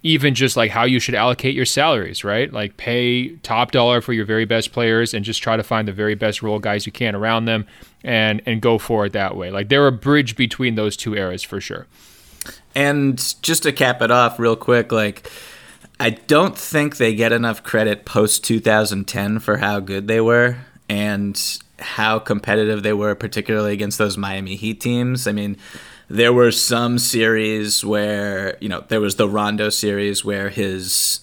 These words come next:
Speaker 2: elbow snapped when he was thrown to the ground viciously by that dirty scoundrel, Dwayne Wade. Um, <laughs> there was, uh, you know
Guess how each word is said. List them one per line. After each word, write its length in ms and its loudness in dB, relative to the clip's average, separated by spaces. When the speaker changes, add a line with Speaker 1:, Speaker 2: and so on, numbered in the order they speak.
Speaker 2:
elbow 360 -2
snapped 640 0
when 140 -8
he 60 -4
was 160 -6
thrown 300 -4
to 100 -10
the 80 -6
ground 400 -6
viciously 720 -2
by 500 -4
that 160 -4
dirty 240 -2
scoundrel, 580 -6
Dwayne 300 -6
Wade. 320 0
Um, 540 0
<laughs> 560 2
there 220 4
was, 680 4
uh, 640 4
you 120 0
know 300 -2